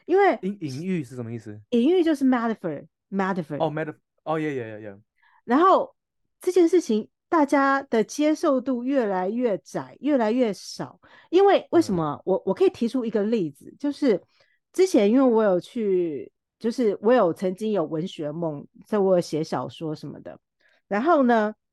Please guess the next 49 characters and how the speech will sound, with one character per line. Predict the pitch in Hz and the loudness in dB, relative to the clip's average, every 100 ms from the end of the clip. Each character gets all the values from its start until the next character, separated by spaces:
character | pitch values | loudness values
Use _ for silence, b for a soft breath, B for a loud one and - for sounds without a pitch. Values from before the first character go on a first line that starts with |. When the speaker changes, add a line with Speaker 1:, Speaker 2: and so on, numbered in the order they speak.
| _ | _
Speaker 1:
我 | 220 214 | 0 2
因 | 277 330 | 2 2
为 | 359 | 2
不 | 269 202 | 2 0
是 | 208 - 247 | -2 -2 -2
文 | 196 185 202 | 0 -2 0
学 | 175 | -4
出 | 160 180 165 | -4 -8 -8
身 | 151 151 | -8 -8
的， | 151 | -6
我 | 147 | -6
是 | 175 | -6
商 | 240 196 190 | -4 -4 -2
业 | 185 | -2
出 | 156 160 147 | -2 -8 -12
身 | 151 139 139 | -10 -10 -10
的。 | 120 98 _ b b b b | -14 -18 _ b b b b
Speaker 2:
嗯。 | 120 110 101 _ - | -20 -20 -20 _ 0
Speaker 1:
但 | 320 | 2
是 | 320 330 285 | 4 4 4
呢， | 254 233 240 _ _ - | 4 2 -4 _ _ -8
我 | 196 | 0
在 | 330 | 2
写 | 330 214 | 0 -2
那 | 196 262 | -2 0
个 | 220 190 | -2 -2
文 | 196 233 | -4 -4
学 | 226 | -4
小 | 214 175 165 | -4 -6 -6
说 | 214 202 | -6 -6
的 | |
时 | 180 | -4
候， | 226 | -6
有 | 196 160 | -4 -4
一 | |
次 | 160 254 | -6 -6
我 | 190 156 | -4 -4
拿 | 151 160 | -8 -8
到 | 190 165 | -6 -4
了 | 165 147 131 - _ - | -4 -6 -8 -12 _ -4
第 | 214 | 0
二 | 170 | 0
名 | 151 135 | -2 -8
之 | 139 156 | -8 -6
类 | 143 - | -6 -8
的。 | - - _ _ _ - | -14 -20 _ _ _ -10
然 | 190 | -2
后 | 320 294 | 2 4
呢， | 247 226 | 4 2